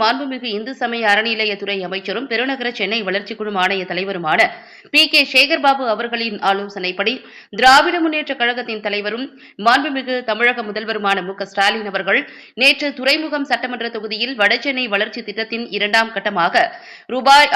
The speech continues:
ஆயிரத்து முன்னூற்று எண்பத்தி மூன்று கோடியில் எழுபத்தி ஒன்பது புதிய திட்ட பணிகள் தொடக்கம்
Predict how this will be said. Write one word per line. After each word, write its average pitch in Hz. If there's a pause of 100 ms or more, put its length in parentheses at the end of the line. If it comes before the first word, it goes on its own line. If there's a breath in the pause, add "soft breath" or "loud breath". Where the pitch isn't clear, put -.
ஆயிரத்து 294
முன்னூற்று 254
எண்பத்தி 247
மூன்று 226
கோடியில் 220
எழுபத்தி 269
ஒன்பது 226 (100)
புதிய 220
திட்ட 208
பணிகள் 196 (120)
தொடக்கம் 185